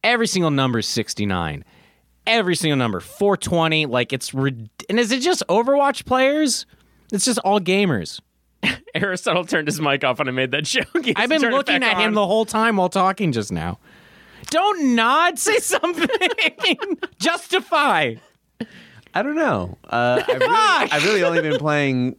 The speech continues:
Speaker 3: Overwatch on P C. I tried playing Apex Legends, but it had to update, and it wouldn't update, so
Speaker 2: Yeah.
Speaker 3: so, drive me nuts.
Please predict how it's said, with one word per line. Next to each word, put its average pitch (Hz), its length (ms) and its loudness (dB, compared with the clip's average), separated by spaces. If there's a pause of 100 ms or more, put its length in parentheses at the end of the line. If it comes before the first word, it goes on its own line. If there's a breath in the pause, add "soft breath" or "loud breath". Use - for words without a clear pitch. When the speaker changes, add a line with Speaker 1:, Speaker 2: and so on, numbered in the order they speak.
Speaker 3:
Overwatch 107 500 0
on 95 120 -4
P 95 180 -4
C. 92 340 -4
I 101 100 0
tried 113 280 -2
playing 104 240 -2
Apex 98 380 -2
Legends, 95 320 -2
but 90 100 -2
it 90 80 0
had 90 160 -2
to - 60 -8
update, 85 480 -4
and 92 100 -2
it 87 80 -4
wouldn't 78 220 -4
update, - 360 -8
so - 220 -14 (240)
Speaker 2:
Yeah. - 380 -12
Speaker 3:
so, - 240 -16
drive 50 160 -20
me - 100 -20
nuts. - 320 -20